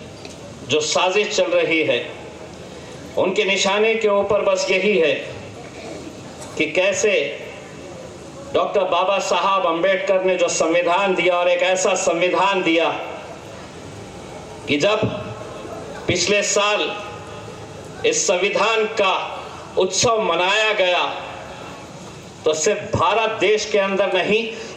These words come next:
दुनिया के एक सौ बीस देशों ने हमारे संविधान का जश्न मनाया, जो डॉक्टर बाबा साहब अम्बेडकर ने दिया है। लेकिन आज आप भी अच्छी तरह से जानते हैं इस देश की सच्चाई क्या है।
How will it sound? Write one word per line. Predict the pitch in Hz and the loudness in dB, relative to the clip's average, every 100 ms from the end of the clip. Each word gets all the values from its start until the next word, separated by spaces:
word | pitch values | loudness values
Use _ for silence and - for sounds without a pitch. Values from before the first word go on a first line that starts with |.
| - | -4
दुनिया | 113 208 226 226 | 0 4 4 4
के | 220 214 | 2 2
एक | 208 208 | 2 2
सौ | 226 180 - - | 2 2 0 0
बीस | 247 233 - - | 2 2 0 2
देशों | 202 - 202 | 2 4 2
ने | 196 | 2
हमारे | 185 185 190 190 | 2 2 4 4
संविधान | - 190 170 180 160 208 185 | 4 2 2 2 2 2 2
का | 185 151 | 2 2
जश्न | - 196 - 190 | 2 2 2 2
मनाया, | 175 180 175 185 | 2 2 2 2
जो | 160 175 | 4 4
डॉक्टर | 165 - 160 | 4 2 2
बाबा | 156 170 165 | 2 2 2
साहब | - 156 156 143 | 2 2 4 4
अम्बेडकर | 143 156 151 165 143 | 4 2 4 2 2
ने | 127 | 2
दिया | 123 120 | 2 2
है। | 113 110 - - - - - - - - - - - - - | 2 0 -2 -4 -6 -6 -6 -6 -6 -6 -6 -6 -6 -6 -2
लेकिन | 151 190 | 0 2
आज | 202 220 226 - - - - - - - - - - - - - - - | 2 2 2 0 -6 -10 -12 -10 -10 -12 -16 -14 -14 -16 -18 -16 -8 -2
आप | 190 214 | 0 2
भी | 208 202 | 2 2
अच्छी | - 208 | 2 2
तरह | 202 190 190 | 2 2 2
से | 196 185 | 2 2
जानते | 175 190 180 196 | 2 2 2 2
हैं | 170 175 170 | 4 4 2
इस | 110 | 2
देश | 151 180 | 2 0
की | - 170 | 2 0
सच्चाई | 175 160 185 170 160 | 2 0 2 2 2
क्या | 160 151 | 2 2
है। | 143 | 2